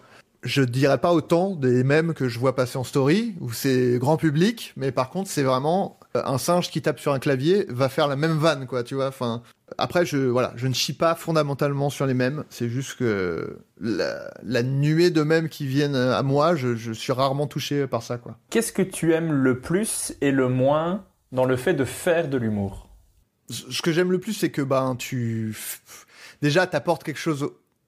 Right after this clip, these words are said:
Speaker 1: je vais pas dire déjà, parce que je sais pas si, ce qui vient en premier, mais, euh, t-, t'apportes quelque chose aux gens, t'apportes, enfin, déjà, d'apporter de la joie aux gens, c'est quand même un truc, euh...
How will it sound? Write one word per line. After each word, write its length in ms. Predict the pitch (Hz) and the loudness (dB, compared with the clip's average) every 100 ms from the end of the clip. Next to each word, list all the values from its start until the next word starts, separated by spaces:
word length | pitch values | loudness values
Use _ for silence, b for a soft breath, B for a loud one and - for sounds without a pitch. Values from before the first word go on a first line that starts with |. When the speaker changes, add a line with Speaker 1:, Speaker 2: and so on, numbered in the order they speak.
| _ _ - | _ _ -14
Speaker 1:
je 60 | 123 | -8
vais 60 | |
pas 100 | 131 | -2
dire 140 | 165 147 | 0 2
déjà, 400 | 139 151 160 160 | 2 2 2 0
parce 140 | 135 | -2
que 80 | - | -8
je 140 | 120 | -6
sais 140 | 120 131 | -4 -2
pas 140 | 131 | -2
si, 200 | 120 127 - | -4 -8 -10
ce 80 | - | -10
qui 140 | 131 | -6
vient 140 | 120 | -2
en 60 | 123 | -2
premier, 420 | 120 127 135 151 b b b b b b - | -2 -2 -2 -4 b b b b b b -6
mais, 220 | 127 123 | -2 2
euh, 320 | 110 110 107 | 2 2 0
t-, 140 | 110 - _ _ - | -4 -14 _ _ -2
t'apportes 360 | 147 156 147 | 0 0 -2
quelque 180 | - 135 | -4 -4
chose 200 | 156 139 | -2 2
aux 60 | 143 | 2
gens, 220 | 165 208 | 2 2
t'apportes, 340 | 147 131 143 | 0 0 -2
enfin, 220 | 139 127 | 0 -2
déjà, 280 | 120 131 165 | 0 2 2
d'apporter 440 | 151 120 143 - 151 | 0 -2 -4 -2 0
de 100 | 143 | 2
la 120 | 139 | 2
joie 320 | 127 151 160 | 2 2 4
aux 100 | 147 | 4
gens, 200 | 143 156 | 2 0
c'est 180 | - 127 | -4 -4
quand 120 | 127 | -2
même 100 | 123 | 0
un 120 | 123 | -2
truc, 300 | 117 143 143 | -4 -6 -4
euh... 280 | 120 110 107 | -6 -4 -8